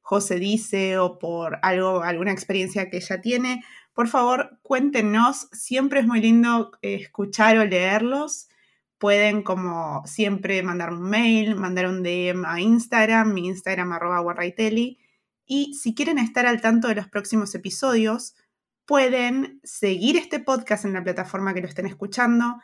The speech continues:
Y si tienen ganas, pueden darnos un rating, darnos a mí y a mis otras personalidades. No sé por qué hablo en plural, chicos. <laughs> También para psicoanalizar.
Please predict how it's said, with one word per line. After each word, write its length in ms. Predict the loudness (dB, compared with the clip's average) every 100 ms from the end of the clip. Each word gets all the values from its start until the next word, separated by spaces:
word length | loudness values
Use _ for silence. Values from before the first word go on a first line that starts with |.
| _ _ -6
Y 80 |
si 120 | -2 0
tienen 220 | 2 4
ganas, 400 | 2 0 -4 -8
pueden 240 | 0 2 2
darnos 500 | 2 0 -2 -4 -8
un 320 | -4 -2 2
rating, 680 | 2 2 0 -4 -4 -6 -10 -10
darnos 680 | -2 0 2 0 -2 -6 -4
a 160 | -2 0
mí 420 | 2 2 0 -4 _ _ _ _ _ _ _ -10
y 260 | -8 -4
a 160 | -2 -2
mis 260 | -2 -4 -2
otras 280 | 0 0
personalidades. 640 | -2 -4 0 2 4 4 4
No 80 | 0
sé 100 | 0
por 140 | 0
qué 80 | 4
hablo 120 | 4 4
en 60 |
plural, 340 | 0 -4 -6 -8
chicos. 400 | -6 -6 -6 -14 _
<laughs> 680 | -12 -12 _ _ -20 -20 0
También 300 | 4 4 6
para 160 | 4
psicoanalizar. 880 | 4 4 4 6 6 4 2 2 -4